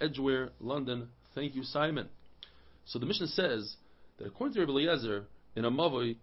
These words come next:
it's not enough to have one lechi. You need two lechayim, two lechis.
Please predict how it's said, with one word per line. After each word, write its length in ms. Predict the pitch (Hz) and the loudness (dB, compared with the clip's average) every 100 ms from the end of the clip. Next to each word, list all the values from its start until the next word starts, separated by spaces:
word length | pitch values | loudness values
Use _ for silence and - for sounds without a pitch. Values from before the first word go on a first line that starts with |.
| - - | -14 -20
it's 140 | - | -6
not 180 | 156 220 | 0 2
enough 220 | 233 190 | 4 2
to 80 | 160 | 0
have 180 | 147 135 | -4 -2
one 240 | 117 127 | -2 -2
lechi. 300 | 113 - - - | -2 -6 -10 -12
You 80 | - | -8
need 180 | 196 208 | -8 -8
two 220 | - 277 | -4 -2
lechayim, 520 | 202 - 202 196 170 - - | -2 0 0 2 0 -6 -8
two 140 | 285 | -2
lechis. 480 | 214 208 - 131 | 0 0 -4 -8